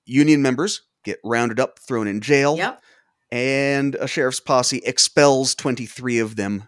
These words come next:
Speaker 1: from the town of Idaho Springs. This is blatantly illegal. The judge says so. No, you can't just throw people out of your town. The governor ignores the judge's order. Eight union,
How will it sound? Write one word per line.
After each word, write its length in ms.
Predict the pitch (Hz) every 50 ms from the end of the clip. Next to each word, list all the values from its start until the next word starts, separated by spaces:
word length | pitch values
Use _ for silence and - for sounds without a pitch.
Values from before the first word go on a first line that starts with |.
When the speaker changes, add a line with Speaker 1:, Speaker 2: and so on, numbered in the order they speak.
| _ _
Speaker 1:
from 540 | - - - 104 95 98 98 98 98 101 - -
the 80 | 117 113
town 340 | - 123 95 65 60 71 _ _ _ _ _ _ _ _ _ _ _ _
of 140 | - 95 101
Idaho 240 | 101 95 87 101 95
Springs. 440 | - - - 92 78 73 101 - _ _ _ _ _ _ -
This 160 | 160 156 -
is 120 | 151 127 123
blatantly 840 | _ 120 113 127 147 156 147 156 147 - - 127 117 101 101 98 -
illegal. 520 | - 104 98 92 90 95 143 214 233 - _
The 140 | - 104 104
judge 360 | 120 - 123 113 113 113 - -
says 420 | - - - - 139 120 117 117 -
so. 480 | - - - 82 80 92 120 180 269 _ _ _ _ _ _ _ _ _ _ _ _ -
No, 160 | 165 208 143
you 120 | 113 139
can't 220 | - - - - -
just 220 | 127 120 - _ -
throw 160 | 131 127 127
people 280 | - 139 110 - 117 110
out 120 | 101 95
of 60 | 98
your 80 | 92 92
town. 560 | - - 101 98 113 135 156 185 196 190 147 117
The 80 | 120
governor 440 | 117 139 135 131 139 117 110 110 - -
ignores 460 | 101 98 101 110 113 110 107 107 -
the 80 | - 104
judge's 380 | 101 143 160 170 143 127 110 120
order. 380 | 107 92 92 120 180 233 - _ _ _ _ _ _ _ _ _ _ _ _ _ _ _ _ _ - -
Eight 200 | 185 269 - 220
union, 300 | 254 254 208 151 135